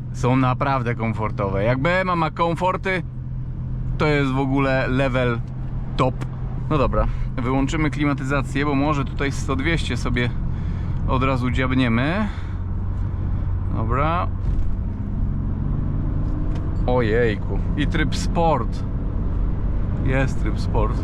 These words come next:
Ale szczerze, żeby tutaj był naprawdę taki tryb sport, to trzeba byłoby sobie wgrać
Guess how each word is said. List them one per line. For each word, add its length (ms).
Ale 160
szczerze, 480
żeby 200
tutaj 180
był 140
naprawdę 600
taki 240
tryb 280
sport, 400
to 80
trzeba 400
byłoby 440
sobie 320
wgrać 500